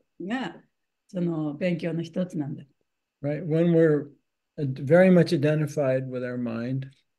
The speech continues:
Speaker 1: で、私たちはね、このマインドがその自分だというふうに完全に思ってる。
Speaker 2: we have no inner awareness of our real self.
Speaker 1: で、本当の自分は何かということもわからない。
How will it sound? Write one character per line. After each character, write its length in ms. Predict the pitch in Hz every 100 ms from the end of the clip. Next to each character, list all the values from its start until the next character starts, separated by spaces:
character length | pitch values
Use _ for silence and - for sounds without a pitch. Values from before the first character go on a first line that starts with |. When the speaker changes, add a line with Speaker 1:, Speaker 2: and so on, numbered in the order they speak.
| _ _
Speaker 1:
で、 80 | 269
私 240 | 254 311
た 140 | 311 302
ち 120 | 226
は 120 | 196
ね、 260 | 180 185 180
こ 100 | 226
の 100 | 214
マ 220 | 202 202
イ 60 | 202
ン 60 |
ド 140 | 196 196
が 380 | 220 254 175 - -
そ 160 | -
の 120 | 175 165
自 200 | 156 156
分 240 | 170 165
だ 140 | 165
と 260 | 180 165 -
い 100 | -
う 100 | 156
ふ 100 | 156
う 40 | 170
に 120 | 151
完 240 | 165 151
全 140 | 156 160
に 140 | 214
思 180 | 190 170
っ 60 | 165
て 100 | 240
る。 140 | - _ _ - -
Speaker 2:
we 200 | 131 151
have 180 | 151 131
no 240 | 139 135
inner 300 | 139 147 131
awareness 680 | 123 120 123 135 143 135 -
of 180 | 131 123
our 160 | 120
real 200 | 113 131
self. 400 | 135 - 113 127 135
Speaker 1:
で、 80 | 196
本 200 | 202 190
当 100 | 196
の 80 | 185
自 180 | 165 170
分 120 | 175
は 40 |
何 260 | 170 175 170
か 120 | 175
と 100 | 175
い 20 |
う 40 | 160
こ 80 |
と 140 | 180 254
も 200 | 226 151
わ 120 | 156
か 120 | 151
ら 100 | 143
な 80 |
い。 40 | 131